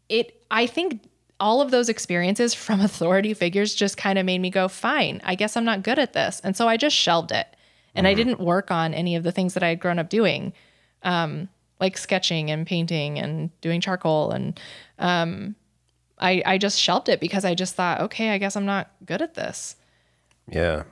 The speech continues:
Speaker 2: And I think I was really fortunate growing up that when I was feeling that way, whether or not I believed it, people telling it to me at the time, like, I had enough people in my life who saw something and said, "No, you should keep doing this. This is worth pursuing for you."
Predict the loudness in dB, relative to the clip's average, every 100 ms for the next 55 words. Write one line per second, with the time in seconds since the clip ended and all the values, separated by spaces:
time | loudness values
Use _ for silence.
0 | -4 -2 -2 -2 0 0 0 -2 -4 -6
1 | -4 -4 -4 -10 -12 _ -6 -2 -2 -2
2 | -6 -8 -6 -6 -8 -20 _ _ _ _
3 | _ _ _ _ _ -2 2 2 0 -4
4 | -6 -4 -4 -2 0 2 2 0 0 0
5 | 0 -2 0 0 0 0 -2 -4 -4 -4
6 | -2 -4 -4 -10 -20 -20 -4 -4 -2 0
7 | 0 0 -2 -6 -8 -8 -10 -6 -6 -4
8 | -8 -6 -2 -2 -4 -12 -20 _ _ _
9 | _ _ _ -2 0 0 -2 -2 -2 0
10 | 0 0 0 -2 -4 0 0 0 -2 -2
11 | -4 -4 -4 0 0 0 -4 -4 -4 -4
12 | -4 -4 -6 -12 -14 -14 -10 -8 -6 -6
13 | -6 -6 -6 -6 -8 -10 -10 -12